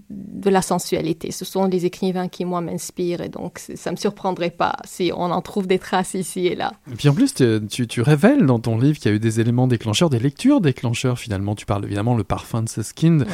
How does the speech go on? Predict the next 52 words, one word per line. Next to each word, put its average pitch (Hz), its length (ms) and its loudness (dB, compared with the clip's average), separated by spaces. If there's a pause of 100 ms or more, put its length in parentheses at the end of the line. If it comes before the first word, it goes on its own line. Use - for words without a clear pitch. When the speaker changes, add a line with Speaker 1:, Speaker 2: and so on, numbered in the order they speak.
(400)
Speaker 2:
puisque 120 260 0
ton 113 140 -2
personnage 117 680 2
est - 240 -2
en 110 60 0
train 107 180 -2
de 107 60 0
le 104 80 2
lire. 156 260 6
On 123 80 6
est 131 60 4
Speaker 1:
Mhm. 185 60 0
Speaker 2:
tout, 170 120 0
tout - 140 0
début 151 180 6
du 147 80 8
livre, 147 240 6
on 117 80 2
vous 113 140 2
révèle 120 280 4
rien, 123 300 4
Speaker 1:
Mhm. 214 320 -4
Speaker 2:
mais, 135 460 8
euh, 123 400 6
il 120 80 4
y - 20 10
a 139 60 10
aussi 180 180 2
l'herbier 135 360 4
érotique. 123 520 2 (800)
Speaker 1:
Oui, 262 560 8
Speaker 2:
Que 220 60 8
tu 190 240 8
as - 20 10
Speaker 1:
l'herbier 240 200 10
Speaker 2:
dû - 60 6
lire. - 80 8
Speaker 1:
érotique. 190 520 2
D'ailleurs, 208 300 6
c'est, 233 160 6
c'est, 202 180 4
c'est, 196 300 2
euh... 185 260 4 (540)
en 202 60 -2
fait, 349 200 4
ce - 100 -4
qui 269 100 -6
est - 100 -2
arrivé, 233 360 4
c'est 214 160 2
qu'à 190 300 -2
Londres, 254 380 4